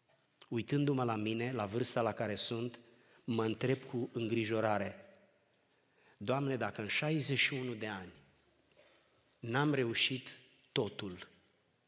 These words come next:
o să mai reușesc de acum încolo? Cât timp ar trebui să mai trăiesc? Cu ce mi-a rămas Dumnezeu dator?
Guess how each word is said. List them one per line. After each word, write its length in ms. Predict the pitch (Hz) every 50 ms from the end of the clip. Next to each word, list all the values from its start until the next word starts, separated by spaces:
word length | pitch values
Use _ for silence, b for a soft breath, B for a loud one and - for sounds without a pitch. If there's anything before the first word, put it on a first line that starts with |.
| _ _ _ _ _ _ -
o 80 | 117
să 140 | 101 - 127
mai 200 | 120 120 117 113
reușesc 420 | 113 110 107 101 - 160 151 131 127
de 60 | 135
acum 260 | 120 - - 131 127
încolo? 600 | 120 113 - - 123 127 127 139 151 156 - - - - - _ _ _ _ _ _ _ _ _ _ _ _ _ _ _ _ _ _ _ _ _ _ _ _ _ _ _ _ _ _ _ _ _ _ _ _ _ - -
Cât 280 | - - 208 - - -
timp 300 | - 170 135 120 - 131
ar 120 | 117 113
trebui 320 | - - 117 104 110 110
să 160 | - - 123 113
mai 200 | 104 101 101 98
trăiesc? 680 | - - 101 95 95 95 92 - - - - - - - _ _ _ _ _ _ _ _ _ _ _ _ _ _ _ _ _ _
Cu 120 | - -
ce 160 | 135 - 190 175
mi-a 180 | 175 160 131
rămas 300 | 120 117 110 110 107 101
Dumnezeu 420 | 101 110 110 107 104 104 107 107 101
dator? 580 | 104 101 - - 117 101 92 - - - -